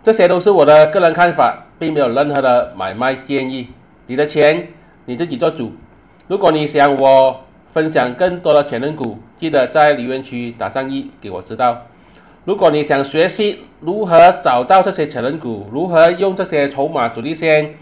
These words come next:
形态、筹码峰、均线，还有这个五分钟图去判断、去确认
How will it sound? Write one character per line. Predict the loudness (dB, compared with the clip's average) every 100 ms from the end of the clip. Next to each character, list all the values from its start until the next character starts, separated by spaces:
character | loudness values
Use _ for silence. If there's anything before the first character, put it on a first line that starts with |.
| _ _ _
形 | -12 -10 -2
态、 | 2 4 4 0 -14 _ _ _ _ _ _ _ _
筹 | -2
码 | 0 2
峰、 | 4 4 0 -8 _ _ _ _ _ _ _ _ _ _ _ _ _ _
均 | -4 0 0
线， | 2 4 2 0 -8 -20 _ _ _ _
还 | -2
有 | -2
这 | -2 -4
个 | 2 4 4 2 -8 _ _ _ _
五 | -8
分 | -4 -2
钟 | 0 -2
图 | -2 -4 -4 -8 -18 _ _ -10
去 | -10
判 | -4 -2 -2 0
断、 | 4 6 4 -2
去 | -10 -8 -8 -8
确 | -4
认 | 0 2 0